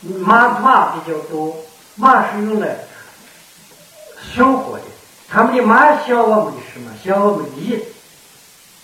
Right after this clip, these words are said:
他的一切都在很小的时候就在马背上长大。他只有睡觉的时候进入帐篷，吃饭都在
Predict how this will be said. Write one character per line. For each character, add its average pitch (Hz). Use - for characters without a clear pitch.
他 262
的 311
一 359
切 330
都 226
在 208
很 330
小 330
的 208
时 -
候 208
就 165
在 151
马 160
背 220
上 -
长 -
大。 -
他 240
只 330
有 285
睡 294
觉 311
的 294
时 -
候 170
进 156
入 151
帐 156
篷， -
吃 294
饭 285
都 190
在 156